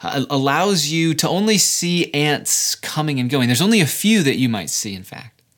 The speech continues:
But just as soon as that stick jabs into the surface and it breaks the crust, it, it unleashes a torrent of ants. <laughs> And, like,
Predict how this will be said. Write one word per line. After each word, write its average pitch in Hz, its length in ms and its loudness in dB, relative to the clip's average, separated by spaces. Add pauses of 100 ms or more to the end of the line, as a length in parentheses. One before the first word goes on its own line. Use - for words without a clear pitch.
(680)
But 170 160 2
just 175 340 2
as 240 160 2
soon 170 480 0
as 127 240 0
that 135 220 2
stick - 520 -2
jabs 139 760 0
into 147 340 -2
the 127 100 0
surface 135 480 0
and 127 80 0
it 107 200 -6
breaks 135 440 0
the 139 120 -2
crust, 135 560 -2
it, 113 120 0 (220)
it 143 180 2
unleashes 139 1000 2
a 131 140 2
torrent 147 680 0
of 131 200 -2
ants. 123 400 0
<laughs> - 200 -4
And, 165 240 2
like, 160 200 -2